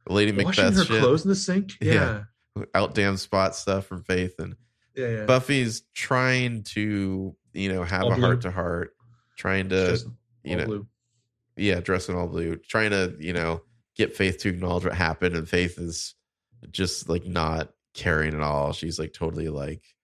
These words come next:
Speaker 1: "Who gives a shit?" And, you know, the whole line about, like, "You don't get it. I don't care." And just
Speaker 2: Mm-hmm.
Speaker 1: credits.
Speaker 2: Well, she got rid of the body.
Speaker 1: Yeah, she says she waited and dumped the body. And
Speaker 2: Um,
Speaker 1: basically just like, "You need to shut up about this. It didn't happen. Like, just forget about it."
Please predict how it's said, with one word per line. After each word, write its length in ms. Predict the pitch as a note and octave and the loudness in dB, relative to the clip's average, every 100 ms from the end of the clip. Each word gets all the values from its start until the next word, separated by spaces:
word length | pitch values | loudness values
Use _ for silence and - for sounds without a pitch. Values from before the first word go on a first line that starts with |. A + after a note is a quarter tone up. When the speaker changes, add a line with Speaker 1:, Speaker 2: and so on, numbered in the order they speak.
| _ _ _ - - | _ _ _ -20 -8
Speaker 1:
"Who 160 | G2 F2+ | -4 -2
gives 260 | F2 E2 | -2 -2
a 60 | E2 | -4
shit?" 400 | - E2 D#2+ - | -2 0 0 -2
And, 100 | D2+ | -6
you 60 | D#2+ | -6
know, 120 | D#2 | -4
the 120 | D#2+ | -2
whole 160 | E2+ F2 | 0 0
line 280 | E2 D2 D2 | 0 0 -2
about, 360 | B1+ D#2 C#2+ D#2 | -2 -2 -4 -6
like, 160 | E2 | -4
"You 60 | F2+ | -2
don't 120 | F2+ | -4
get 160 | E2+ E2 | -2 -4
it. 140 | D2+ - | -6 -6
I 140 | F2 F2+ | -2 -2
don't 180 | D#2 - | -2 -4
care." 440 | F2 E2+ - - _ _ _ | -2 -2 -4 -8 _ _ _
And 220 | C#2 - - | -4 -2 0
just 120 | A#2 | 2
Speaker 2:
Mm-hmm. 100 | A2 | 2
Speaker 1:
credits. 380 | - - - - _ _ _ _ - - - | -2 -8 -10 -16 _ _ _ _ -20 -20 -2
Speaker 2:
Well, 80 | C3 | 0
she 140 | D3+ B2 | 2 2
got 200 | C3+ B2 | 2 2
rid 160 | B2 | 2
of 40 | B2 | 4
the 60 | |
body. 480 | A2 G2+ G#2+ A#2 A#2+ - E2+ | 2 2 2 2 0 -2 2
Speaker 1:
Yeah, 140 | G2+ | 2
she 80 | - | 2
says 160 | A2+ | 0
she 140 | F#2+ G2+ | 0 0
waited 420 | E2+ E2 E2+ D#2+ | 2 2 2 -2
and 80 | D#2+ | -4
dumped 240 | D#2 D#2 | -6 -6
the 80 | - | -8
body. 420 | D2 C2+ - F2+ - _ _ _ _ _ _ _ _ _ _ | -8 -6 -6 -8 -12 _ _ _ _ _ _ _ _ _ _
And 140 | - A2+ | 0 4
Speaker 2:
Um, 160 | A2+ | 6
Speaker 1:
basically 340 | G#2+ G2+ G#2 F#2 | 6 4 4 2
just 180 | F2 G2 | 0 0
like, 220 | F2 - | 0 0
"You 60 | F#2 | -4
need 180 | F#2+ E2 | -4 -6
to 60 | |
shut 180 | - F2 | -2 0
up 100 | E2 | 0
about 220 | F2 D#2+ - | 0 -2 -2
this. 200 | E2+ E2 | -4 -4
It 60 | |
didn't 200 | E2+ D#2 E2 | -8 -6 -6
happen. 400 | D#2+ D2+ E2 D#2 | -6 -6 -6 -6
Like, 160 | D2+ | -8
just 140 | F2 - | -10 -12
forget 240 | D2+ - | -8 -6
about 260 | D2+ D#2 | -6 -6
it." 100 | E2+ | -6